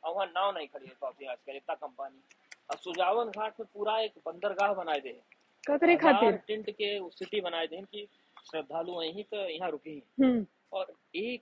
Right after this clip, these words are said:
Speaker 1: दिन नाव के संचालन नहीं, वो पैंतालीस दिन का कुंभ।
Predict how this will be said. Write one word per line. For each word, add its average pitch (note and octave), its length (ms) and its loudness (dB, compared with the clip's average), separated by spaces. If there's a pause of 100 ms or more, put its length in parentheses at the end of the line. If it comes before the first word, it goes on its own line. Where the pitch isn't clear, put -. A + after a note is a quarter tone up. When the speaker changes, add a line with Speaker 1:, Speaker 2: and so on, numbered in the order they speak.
(160)
Speaker 1:
दिन F#3+ 180 -8
नाव F3 200 -2
के E3+ 120 -14
संचालन C#3+ 460 -6
नहीं, C#3 180 -8
वो E3+ 80 -14
पैंतालीस C#3 500 -8
दिन C#3 100 -10
का C3 200 -16
कुंभ। B2+ 140 -12